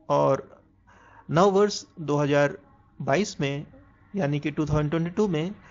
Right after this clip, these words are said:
वो एक अच्छी शुरुआत कर सकें अपने करियर के लिए, घर बैठे कमाई करने और बहुत कुछ सीखने के लिए। तो नव वर्ष की शुभकामनाओं के साथ चलिए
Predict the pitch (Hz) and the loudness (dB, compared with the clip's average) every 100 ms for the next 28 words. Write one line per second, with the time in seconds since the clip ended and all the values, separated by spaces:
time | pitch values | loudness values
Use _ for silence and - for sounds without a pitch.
0 | - - - - - - - 160 - 160 | -20 -20 -20 -20 -20 -8 -2 0 0 -4
1 | - - 175 - 196 160 156 156 - 180 | -4 -4 -4 -4 -4 4 4 4 0 -2
2 | 180 175 185 214 - - - - - 151 | -2 -2 -4 -4 -12 -20 -20 -10 -6 -4
3 | 160 151 - 156 196 202 190 190 190 208 | -2 -2 0 4 4 4 2 2 2 0
4 | 196 - - - - - - - - 165 | -8 -18 -20 -20 -20 -20 -18 -8 -2 2
5 | 156 151 165 165 - - - 151 156 202 | 2 2 -4 -4 -10 -20 -4 2 4 4
6 | 202 185 185 196 208 - - - - - | 2 2 0 -2 -6 -18 -20 -20 -20 -4
7 | 160 151 147 147 156 - 156 - - 160 | 2 2 2 0 -2 -6 -8 -8 -6 -4
8 | 151 139 139 139 147 131 - 151 143 156 | -2 -4 -4 -4 -6 -8 -6 -4 0 0
9 | 156 165 165 - 156 170 - 165 156 156 | 2 0 0 -4 -6 -6 -2 -2 2 0
10 | 151 147 185 247 - - - - _ - | 0 -2 -2 -4 -6 -20 -20 -20 _ -2
11 | 160 165 | 0 2